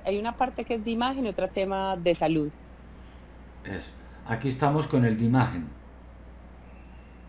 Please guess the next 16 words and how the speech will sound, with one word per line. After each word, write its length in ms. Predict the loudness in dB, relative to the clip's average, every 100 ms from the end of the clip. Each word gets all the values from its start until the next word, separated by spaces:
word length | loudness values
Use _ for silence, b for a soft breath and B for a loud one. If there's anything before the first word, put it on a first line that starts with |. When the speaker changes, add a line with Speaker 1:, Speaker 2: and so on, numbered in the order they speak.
| -18 -18 -20 -20 -20 -18 -18 -2
Speaker 1:
Y 80 | 4
también 340 | 6 8 6 4
de 100 | 4
salud, 380 | 4 4 4 2
porque, 280 | -2 0 0
pues, 220 | 2 4
obviamente 380 | 4 4 2 0
el 80 | 0
sobrepeso, 1000 | 2 2 2 0 2 2 4 4 4 4
eh, 300 | 2 2 2
me 580 | 0 0 2 2 0 -2
implica 400 | -2 0 0 0
un 80 | 2
tema 240 | 4 4 4
más 260 | 4 4
de, 440 | 4 6 4 2